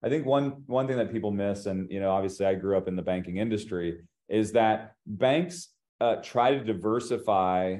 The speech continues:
their lending portfolio. And, and we all know that there's really only about three ways that banks make money. And the largest way they make money is deploying capital. Um, and they, uh, always rate, um, private equity as more risky, but higher return.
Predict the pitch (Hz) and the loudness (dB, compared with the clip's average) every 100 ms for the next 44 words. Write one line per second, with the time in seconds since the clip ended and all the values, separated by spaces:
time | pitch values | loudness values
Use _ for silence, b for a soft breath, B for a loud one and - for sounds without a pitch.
0 | - 92 101 98 92 110 135 123 107 104 | -8 0 2 2 2 0 0 -2 -2 0
1 | 101 - 90 87 87 90 92 92 92 90 | 0 0 0 0 0 2 2 0 -6 -6
2 | 98 101 117 120 117 95 104 101 92 92 | -4 0 2 4 2 0 0 0 -2 0
3 | 131 120 104 95 92 - 113 110 104 98 | 2 2 2 0 -2 -2 0 2 2 0
4 | 95 90 90 90 101 90 92 98 123 107 | -2 -4 -6 -4 -4 -4 -2 -2 0 0
5 | 92 92 101 113 110 120 120 123 120 123 | 0 4 4 2 0 0 0 0 -2 -2
6 | 127 113 95 - - 104 98 90 87 92 | 0 -2 -2 -4 -4 0 2 0 -4 -4
7 | 82 - 71 - _ _ _ - 101 92 | -4 -4 -6 -8 _ _ _ 0 2 4
8 | 87 87 87 - 110 107 101 98 - _ | 2 -4 -6 -2 2 2 0 -2 -10 _
9 | 90 104 135 156 156 - - 110 - 110 | -2 4 6 6 4 0 -2 0 2 6
10 | 123 156 170 127 110 113 110 107 - _ | 6 6 4 4 2 2 2 0 -8 _
11 | - 98 95 92 - 107 98 113 156 127 | -8 -4 -2 -2 2 2 6 4 4 2
12 | 98 95 - 101 98 98 101 95 92 127 | 0 -2 0 2 2 -2 -2 0 0 4
13 | 196 196 113 92 90 92 104 - 113 104 | 4 4 -2 -2 -4 0 0 2 2 4
14 | 92 87 - 175 127 95 95 | 2 -2 -2 0 0 0 -4